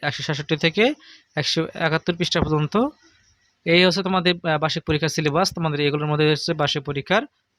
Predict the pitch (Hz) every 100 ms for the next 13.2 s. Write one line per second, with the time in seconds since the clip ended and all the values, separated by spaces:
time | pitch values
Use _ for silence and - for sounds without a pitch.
0 | _ 151 - 147 131 120 117 113 113 _
1 | _ - _ - 175 196 190 190 196 180
2 | 165 170 175 175 175 180 165 165 - 175
3 | 175 175 165 165 165 156 - 160 170 160
4 | 151 190 208 214 - - _ 151 151 151
5 | - 175 170 170 165 165 165 160 156 156
6 | 190 - 147 139 135 127 175 220 - _
7 | - - _ - 180 196 196 175 214 -
8 | 175 - 196 180 175 180 185 190 - 208
9 | 208 - 185 165 151 139 190 294 _ _
10 | _ _ 143 - 156 - _ 165 151 175
11 | 170 170 156 147 - 202 254 - _ _
12 | _ _ - 147 156 165 165 156 170 165
13 | 160 180